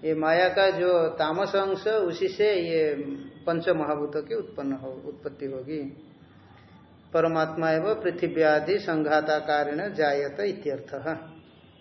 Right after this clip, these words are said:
यदा आत्मनो जीवादीनाम उत्पत्तिर इष्टा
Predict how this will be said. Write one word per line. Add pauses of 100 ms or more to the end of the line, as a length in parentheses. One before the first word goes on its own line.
(400)
यदा (500)
आत्मनो
जीवादीनाम
उत्पत्तिर
इष्टा